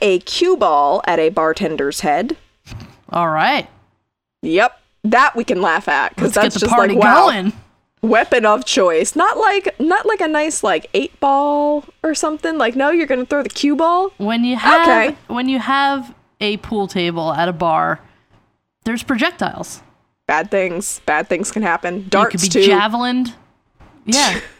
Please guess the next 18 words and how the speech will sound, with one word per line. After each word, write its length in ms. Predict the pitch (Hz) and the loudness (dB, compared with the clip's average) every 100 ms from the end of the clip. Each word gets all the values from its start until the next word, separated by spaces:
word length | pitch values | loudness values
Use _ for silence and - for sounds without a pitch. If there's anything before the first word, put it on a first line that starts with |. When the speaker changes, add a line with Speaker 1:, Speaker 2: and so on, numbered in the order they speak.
| _ _ - | _ _ -4
Speaker 2:
You 80 | 202 | -4
could 120 | 185 | -2
be 100 | 208 | -4
javelined 560 | 175 202 202 226 240 220 | -2 0 0 0 -2 -4
with 100 | - | -4
that 220 | 180 - | -4 -6
stick. 580 | - - 226 233 - - _ _ _ _ _ _ - | -10 -6 -6 -6 -14 -20 _ _ _ _ _ _ -8
You 80 | 180 | -4
can 100 | 190 | -2
get 140 | 170 | -2
a, 360 | 180 - - 180 | -4 -6 -10 -10
a 40 | - | -6
fucking 300 | 226 220 175 175 | -6 -4 -4 -4
cue 180 | 240 | -2
ball 240 | 220 220 220 | -2 -2 -2
to 80 | 202 | -2
the 160 | 170 | -2
head. 320 | 185 214 220 | 0 0 -2